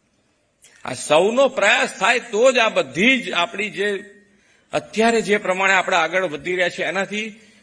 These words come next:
બે હજાર સુડતાલીસ સુધીમાં આપણે વિકસિત ભારત તરફ આગળ વધવું છે.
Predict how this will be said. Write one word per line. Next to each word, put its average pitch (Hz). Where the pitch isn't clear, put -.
બે 160
હજાર 202
સુડતાલીસ 214
સુધીમાં 214
આપણે 220
વિકસિત 202
ભારત 208
તરફ 214
આગળ 165
વધવું 120
છે. -